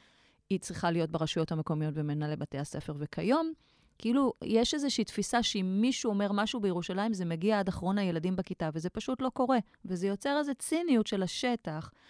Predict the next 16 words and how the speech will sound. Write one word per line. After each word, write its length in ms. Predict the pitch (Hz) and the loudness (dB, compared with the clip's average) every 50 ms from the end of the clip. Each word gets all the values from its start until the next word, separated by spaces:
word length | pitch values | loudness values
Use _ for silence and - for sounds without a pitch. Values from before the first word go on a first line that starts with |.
| _ - | _ -14
של 160 | - - 185 | -8 -4 -2
המורות 400 | 180 185 190 202 220 240 226 208 180 | 0 2 2 2 4 4 2 2 0
ושל 180 | 185 - 196 | -4 -4 -4
הגננות, 400 | 185 185 190 190 185 185 175 170 | -4 -2 -2 -4 -4 -6 -6 -8
ביחס 360 | 175 202 240 277 - 359 - 330 | -8 -8 -8 -6 -8 -8 -8 -8
למה 200 | - 294 311 294 | -8 -8 -8 -8
שנאמר 440 | - 330 302 294 269 269 277 277 | -8 -6 -6 -4 -2 0 2 2
מירושלים, 480 | 277 269 262 269 269 - 285 269 277 254 | 2 2 2 0 -2 -2 0 0 2 2
וזה 140 | 226 208 220 | 2 0 -2
חבל 380 | 214 - 226 202 202 214 226 233 208 | 0 0 0 2 2 2 2 2 0
בעיניי. 360 | 208 175 156 147 143 143 151 - _ _ _ - - - - | -2 -4 -4 -4 -6 -8 -8 -12 _ _ _ -20 -14 -6 -2
ה-, 220 | 190 196 - 185 | -2 0 0 2
המדינה 400 | 185 190 190 175 196 196 214 240 | 2 2 2 2 0 0 0 2
מאוד 260 | 247 233 214 220 208 | 2 2 2 2 2
מאוד 200 | 214 214 208 175 | 2 2 2 2
גדלה. 340 | 151 165 160 147 170 175 147 | 0 0 0 2 4 2 2